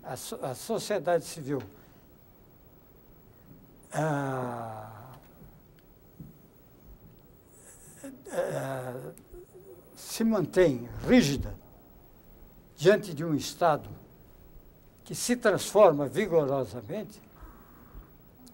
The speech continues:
há o risco de uma revolução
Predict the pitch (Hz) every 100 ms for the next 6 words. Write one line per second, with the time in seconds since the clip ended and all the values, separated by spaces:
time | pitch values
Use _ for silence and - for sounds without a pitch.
0 | - - - - 165 233 214 143 - -
1 | - - - - - - 170 165 143 123
2 | 135 165 196 185 - 262